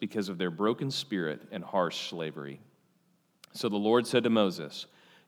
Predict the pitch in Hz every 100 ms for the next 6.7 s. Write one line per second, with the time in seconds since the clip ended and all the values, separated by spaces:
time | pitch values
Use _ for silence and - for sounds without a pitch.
0 | - 113 131 151 113 104 98 - 139 156
1 | 156 165 151 147 151 - 143 123 107 95
2 | 98 131 135 113 104 92 - - 110 117
3 | 131 147 135 131 131 123 110 107 98 92
4 | 98 90 104 104 107 98 85 73 - -
5 | _ _ _ _ _ - 98 135 160 131
6 | 160 156 120 113 143 170 226